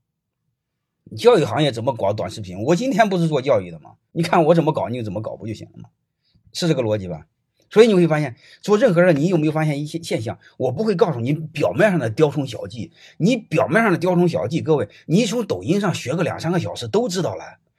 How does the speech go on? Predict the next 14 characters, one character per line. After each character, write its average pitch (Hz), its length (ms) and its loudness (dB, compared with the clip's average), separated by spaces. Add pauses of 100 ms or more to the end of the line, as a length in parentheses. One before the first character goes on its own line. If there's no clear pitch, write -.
(160)
他 151 80 -8
告 170 160 4
诉 143 60 -4
你 151 140 0
会 151 120 -2
怎 98 120 -8
么 107 100 -8
定 160 240 -2
位， 120 320 -4 (160)
怎 110 140 -12
么 147 100 -2
写 110 220 -6
文 98 180 -8
案， 135 480 -2